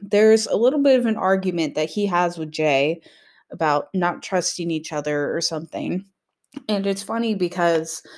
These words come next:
um, earlier in the episode, before the challenge, Teresa was talking about how she didn't feel like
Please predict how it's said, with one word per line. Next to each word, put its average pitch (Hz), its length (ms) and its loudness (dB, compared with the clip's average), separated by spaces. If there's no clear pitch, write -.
um, 165 560 2
earlier 233 480 6
in 196 180 2
the - 120 -4
episode, 160 640 -2
before 180 800 0
the 170 80 -4
challenge, 196 800 4
Teresa 226 480 2
was 196 200 -4
talking 185 400 -2
about 156 280 0
how 160 200 0
she 170 220 -10
didn't 170 320 -6
feel 185 300 2
like 160 400 4